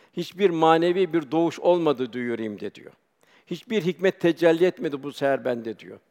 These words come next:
"Anladım ki," diyor, "ağzıma," diyor, "bir," diyor, "şüpheli lokma girmiş," diyor.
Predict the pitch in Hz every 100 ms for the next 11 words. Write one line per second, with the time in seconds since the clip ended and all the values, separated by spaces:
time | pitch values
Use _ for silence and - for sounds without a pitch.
0 | _ _ _ _ 165 180 190 196 185 160
1 | 151 143 - 160 170 175 185 160 147 131
2 | 151 196 156 175 - 160 165 165 151 -
3 | 143 110 95 - - 80